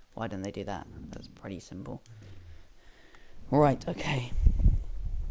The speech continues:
Manchester City versus Club Brugge.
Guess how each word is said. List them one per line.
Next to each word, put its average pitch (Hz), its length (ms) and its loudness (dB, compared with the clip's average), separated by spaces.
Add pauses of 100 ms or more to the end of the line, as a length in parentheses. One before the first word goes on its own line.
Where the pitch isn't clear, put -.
(160)
Manchester 123 540 0
City 117 360 -2
versus 113 400 0
Club 110 320 -2
Brugge. 113 400 0